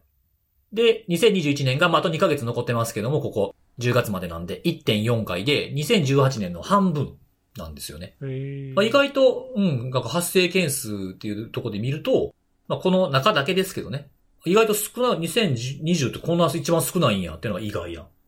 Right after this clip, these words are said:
Speaker 2: え、でも少ないの、そう、さっきの全体の一割がトラブル経験で、なおかつ大体一回なわけだ。
Speaker 1: そうそうそうそう。
Speaker 2: 年間一回なかったりするのは、そ-、そんなもんなのか。なんか思ったより少ないな。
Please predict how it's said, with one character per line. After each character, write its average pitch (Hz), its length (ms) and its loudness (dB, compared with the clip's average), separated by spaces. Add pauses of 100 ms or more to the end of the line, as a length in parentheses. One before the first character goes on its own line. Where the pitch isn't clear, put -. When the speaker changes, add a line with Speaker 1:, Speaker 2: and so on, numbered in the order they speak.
Speaker 2:
え、 165 120 -8
で 147 100 -2
も 160 160 0
少 - 240 -8
な 269 120 -4
い 190 40 -2
の、 143 60 -2
そ 151 140 -2
う、 - 20 -2
さ 254 120 -2
っ - 80 -16
き 214 100 0
の 147 400 2
全 170 220 0
体 233 220 -2
の 220 120 -2
一 220 240 -4
割 143 680 -2 (200)
が 131 140 -4
ト 135 140 -6
ラ 139 100 -2
ブ 127 120 -6
ル 135 100 -2
経 139 220 -2
験 120 300 -6
で、 131 240 -2
な 170 120 -2
お 220 80 -4
か 175 120 2
つ 117 480 -4
大 160 160 -2
体 180 240 2
一 165 320 -6
回 269 200 2
な 151 80 2
わ 113 100 -2
け 120 80 -4
だ。 90 140 -8 (140)
Speaker 1:
そ 113 160 0
う - 20 -2
そ - 40 -6
う - 20 -12
そ 90 80 -6
う - 40 0
そ 160 60 4
う。 - 20 6
Speaker 2:
年 233 80 0
間 247 240 4
一 196 160 2
回 254 260 4
な 147 160 0
か 220 120 -2
っ - 60 -8
た 135 100 0
り 123 80 2
す - 80 -2
る 123 100 0
の 104 200 -6
は、 95 80 -12
そ-、 226 220 -8
そ - 120 -4
ん 277 60 -6
な 320 80 -2
も 339 120 -2
ん 277 40 -2
な 190 80 2
の 123 80 0
か。 117 300 0
な 185 100 -4
ん - 20 -6
か 170 100 0
思 180 140 2
っ 320 40 -4
た 294 100 2
よ 165 100 6
り 127 40 2
少 - 160 -2
な 190 120 4
い 135 60 0
な。 110 260 -6